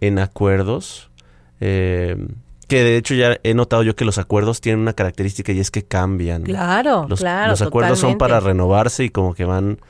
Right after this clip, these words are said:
Speaker 1: van modificándose mucho. Trato yo de basar mi relación, no solamente con ella, sino con quien me toque estar, eh, en, eh, tener claro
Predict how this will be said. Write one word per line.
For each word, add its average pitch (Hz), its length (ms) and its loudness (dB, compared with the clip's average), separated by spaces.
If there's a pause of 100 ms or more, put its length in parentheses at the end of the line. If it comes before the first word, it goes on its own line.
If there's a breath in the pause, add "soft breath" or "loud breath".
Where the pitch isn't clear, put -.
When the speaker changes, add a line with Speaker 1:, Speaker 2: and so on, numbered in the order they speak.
(320 soft breath)
Speaker 1:
van 101 220 0
modificándose 104 720 -2
mucho. 92 440 -6 (540 loud breath)
Trato 139 460 2
yo 123 480 4 (400)
de 107 300 2
basar 113 480 2
mi 123 160 2
relación, 101 960 0
no 92 420 0
solamente 107 480 0
con 87 220 0
ella, 98 180 0
sino 87 260 -4
con 85 160 -6
quien 87 240 -6
me 90 100 -4
toque 98 200 -4
estar, 95 380 -4 (560 soft breath)
eh, 87 520 2
en, 95 440 2
eh, 92 440 0 (280)
tener 120 360 2
claro 117 600 0